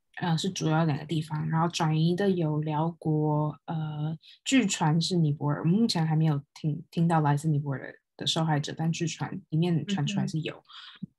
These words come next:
Speaker 1: 呃，泰国也有，应该也有，杜拜。
Speaker 2: 嗯哼，杜拜。
Speaker 1: 对。
Speaker 2: 对。
Speaker 1: <laughs> 杜拜，对。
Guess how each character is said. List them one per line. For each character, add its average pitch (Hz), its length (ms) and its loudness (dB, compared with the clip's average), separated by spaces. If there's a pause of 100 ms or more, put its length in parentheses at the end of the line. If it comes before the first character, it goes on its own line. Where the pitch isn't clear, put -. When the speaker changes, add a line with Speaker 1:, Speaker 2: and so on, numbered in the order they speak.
(100)
Speaker 1:
呃， - 760 -10 (680)
泰 269 160 6
国 165 180 2
也 160 120 4
有， - 240 -2
应 185 100 -2
该 175 120 2
也 156 120 2
有， - 240 -4 (100)
杜 180 120 -2
拜。 - 260 -8 (400)
Speaker 2:
嗯 - 0 -
哼， 175 300 0 (580)
杜 202 100 4
拜。 175 220 0
Speaker 1:
对。 - 160 -12 (1300)
Speaker 2:
对。 233 460 8 (100)
Speaker 1:
<laughs> - 180 -8
杜 185 120 0
拜， 156 120 4 (300)
对。 - 80 -14